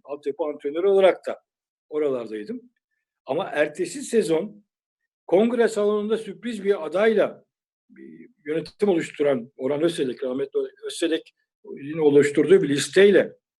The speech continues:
e, kulüp yönetimi tamamlayan bir Bursaspor ikinci ligdeki, e, maratona bile bundan çok daha iyi koşullarda başlamıştı.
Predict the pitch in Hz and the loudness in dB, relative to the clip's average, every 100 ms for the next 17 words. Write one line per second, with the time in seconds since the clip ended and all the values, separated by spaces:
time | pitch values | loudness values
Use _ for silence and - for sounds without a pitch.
0 | _ _ - 131 131 131 131 127 120 _ | _ _ -12 -4 -4 -4 -6 -8 -12 _
1 | 151 180 175 175 175 175 175 156 165 170 | -4 -2 0 -2 -2 -6 -2 0 0 2
2 | 208 226 190 165 165 170 - - 220 - | 2 0 -2 -6 -8 -10 -10 -8 -8 -8
3 | _ _ _ _ _ _ _ _ _ _ | _ _ _ _ _ _ _ _ _ _
4 | _ _ - 131 151 247 254 202 - - | _ _ -14 -12 -4 -2 0 -2 -2 0
5 | 196 170 - - 147 139 131 131 127 123 | 0 0 -6 -18 -10 -4 -2 0 -2 -4
6 | 120 123 - _ _ 120 131 151 165 233 | -6 -10 -18 _ _ -2 2 4 4 2
7 | 254 220 247 - _ 147 180 226 - 254 | 2 0 -2 -6 _ -10 -4 -2 0 -4
8 | 254 - 165 202 202 190 233 233 - 160 | -4 -4 0 0 0 -6 -8 -10 -12 -10
9 | 196 180 180 175 196 196 _ - 120 - | -8 -4 -4 -2 -4 -6 _ -10 -10 -10
10 | 95 - _ | -20 -20 _